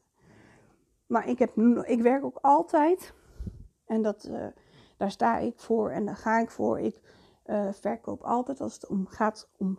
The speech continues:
gezichtszorg. En dan heb ik het niet over zorgspecials. Die, dat zijn etherische oliën waar ik mee werk en daar samenstellingen mee maak, zodat ze een, eh, dat je, ja, een bepaalde uitwerking op een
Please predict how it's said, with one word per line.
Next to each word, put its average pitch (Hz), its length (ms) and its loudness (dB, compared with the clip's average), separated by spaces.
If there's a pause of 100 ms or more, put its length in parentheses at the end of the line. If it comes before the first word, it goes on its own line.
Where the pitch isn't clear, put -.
gezichtszorg. 208 800 0
En - 60 -14
dan 208 100 -4
heb 208 120 -2
ik 208 80 -4
het 202 80 -2
niet 233 200 -2
over 202 220 -4
zorgspecials. 254 920 -4 (500)
Die, 202 380 -4
dat 214 160 -8
zijn 185 360 -2 (520)
etherische 202 560 -2
oliën 196 380 0
waar 190 140 -2
ik 190 60 -4
mee 196 180 -2
werk 196 360 0 (380)
en 202 180 2
daar 185 380 -2
samenstellingen 202 840 -2
mee 190 160 0
maak, 196 280 -4
zodat 196 300 -6
ze - 180 -10
een, 196 360 -6 (400)
eh, 196 280 -2
dat 190 180 -4
je, 185 340 -2 (120)
ja, 233 320 -2
een 190 100 -2
bepaalde 208 380 2
uitwerking 190 880 -2
op 190 120 -10
een 190 240 -4